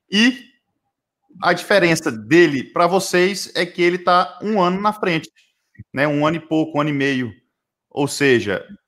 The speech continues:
o cara que desiste com três, quatro meses, simplesmente, meu amigo, parou no meio do caminho e deu ré e voltou. O outro não, o outro seguiu, con-, decidiu percorrer o caminho inteiro. E pra quem conhece, sabe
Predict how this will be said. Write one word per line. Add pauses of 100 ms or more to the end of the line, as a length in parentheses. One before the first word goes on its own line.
o
cara
que
desiste (420)
com
três,
quatro
meses, (960)
simplesmente,
meu
amigo,
parou
no
meio
do
caminho (440)
e
deu
ré
e
voltou. (320)
O
outro
não,
o
outro
seguiu,
con-,
decidiu (280)
percorrer
o
caminho
inteiro. (320)
E
pra
quem
conhece,
sabe